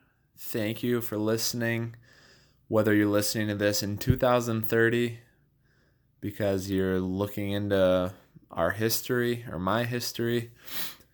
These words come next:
or whatever brings you here, welcome. The events that transpired to bring Packer all-time running back great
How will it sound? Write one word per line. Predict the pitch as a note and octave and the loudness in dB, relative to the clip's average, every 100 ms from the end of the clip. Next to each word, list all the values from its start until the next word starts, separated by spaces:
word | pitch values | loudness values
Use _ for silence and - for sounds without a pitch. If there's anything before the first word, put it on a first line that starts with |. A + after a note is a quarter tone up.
| _ _ _ _ _ _ - | _ _ _ _ _ _ 0
or | G#2 G#2+ | 6 6
whatever | G2 G2 A#2+ B2 | 6 6 4 2
brings | G#2+ G2+ G2+ G2 | 0 0 -2 -2
you | G2 | -2
here, | G2+ G2 F#2+ G2 - - - | 2 4 4 2 -6 -20 -12
welcome. | G#2+ F#2+ F#2+ - F#2+ F#2 F#2 - - - - _ _ _ _ _ _ - | 0 4 4 4 0 0 -4 -8 -20 -20 -20 _ _ _ _ _ _ -8
The | - G#2+ G2+ G2+ G2 G2 - _ - | 0 2 2 2 0 0 -4 _ -4
events | G#2+ G#2+ A#2 A#2 | 0 2 2 2
that | G#2 | 0
transpired | - A#2 A2 - G#2 G2+ G2+ G2+ F#2+ | 2 2 2 4 8 8 8 4 0
to | G2+ | -2
bring | F#2+ G2+ G2 G2 G2 G2 - _ _ _ _ _ - | 0 0 2 0 -4 -6 -12 _ _ _ _ _ -16
Packer | - G2 G#2 - G#2+ G2+ G2 G2 - - _ _ _ - | -6 -4 -4 -4 -2 0 -2 -6 -20 -20 _ _ _ 2
all-time | F#2+ G2+ - G#2 G2 F#2+ G2 G2+ - - | 4 4 2 0 2 0 -4 -8 -18 -6
running | G2+ G2 G2 G2 | -2 -2 0 2
back | F#2 F2+ - - | 4 2 -2 -8
great | - F#2+ G2 G2 - | 0 2 4 2 -2